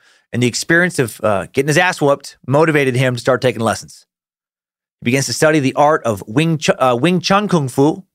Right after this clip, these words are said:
Kung Fu under private tutelage from the famous master of Wing Chun, sixty-year-old Yip Man. Grandmaster Yip Man spent his entire adult life championing the teachings of Wing Chun Kung Fu.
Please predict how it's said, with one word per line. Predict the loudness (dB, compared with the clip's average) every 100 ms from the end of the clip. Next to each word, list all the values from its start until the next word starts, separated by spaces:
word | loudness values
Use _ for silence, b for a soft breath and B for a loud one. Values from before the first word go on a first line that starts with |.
| _
Kung | -4 -2 0
Fu | 2 2 0 -2
under | -2
private | -2 0 0 -2 0
tutelage | 2 2 0 -4 -14 _ -4
from | -2
the | -2
famous | 0 0 0 0
master | 0 -2 0 -2 0
of | -2 -2
Wing | -4 -2
Chun, | 0 0 -2 -6 _ _ _
sixty-year-old | _ -8 -6 0 2 2 2
Yip | -2 -2
Man. | -2 -2 -2 -6 _ _ _ _ b b b b
Grandmaster | 0 2 0 0 0
Yip | 2
Man | 2 0
spent | 0 0
his | 0
entire | -2 0 0
adult | 2 2
life | 2 2
championing | 0 -2 0 -2
the | -4 -2
teachings | -2 -2 -2
of | 0
Wing | -2 -2
Chun | -2 -2
Kung | -2 -4 0
Fu. | 0 0 -2